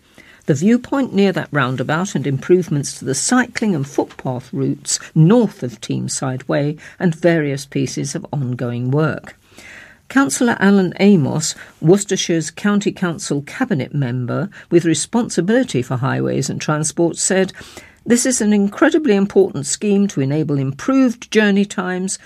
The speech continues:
and enhanced connectivity for pedestrians and cyclists in and around Worcester. It's a key infrastructure project for the council,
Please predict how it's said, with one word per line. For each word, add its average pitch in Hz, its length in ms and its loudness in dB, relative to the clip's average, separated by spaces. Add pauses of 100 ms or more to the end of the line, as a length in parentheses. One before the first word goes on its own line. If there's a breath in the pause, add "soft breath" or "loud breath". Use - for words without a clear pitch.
(140 loud breath)
and 208 160 4
enhanced 151 640 -2
connectivity 170 960 -2 (160 loud breath)
for - 140 -2
pedestrians 165 760 0
and 196 100 2
cyclists - 760 -2
in 185 260 2
and 170 240 0
around 131 460 0
Worcester. 170 480 -2 (920 loud breath)
It's - 320 0
a - 60 0
key 262 460 4
infrastructure 175 1000 -2 (140)
project 165 440 -2
for - 140 -8
the 165 100 -6
council, 170 600 -2